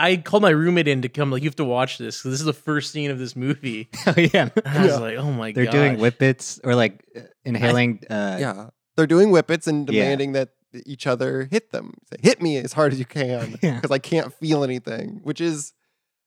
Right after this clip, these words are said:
Speaker 3: I understand that impulse, but I'm like, um, that's still very, pretty stu-, it still could hurt you.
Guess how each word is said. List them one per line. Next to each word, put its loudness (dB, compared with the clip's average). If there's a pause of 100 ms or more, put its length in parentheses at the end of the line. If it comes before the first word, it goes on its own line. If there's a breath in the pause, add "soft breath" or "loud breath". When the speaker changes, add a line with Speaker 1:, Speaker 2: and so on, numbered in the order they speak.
(220)
Speaker 3:
I 4
understand 4
that 4
impulse, -2
but -2
I'm -2
like, -6
um, -8
that's -4
still -2
very, -2
pretty -4
stu-, 2
it -12 (420)
still -2
could -6
hurt -2
you. -14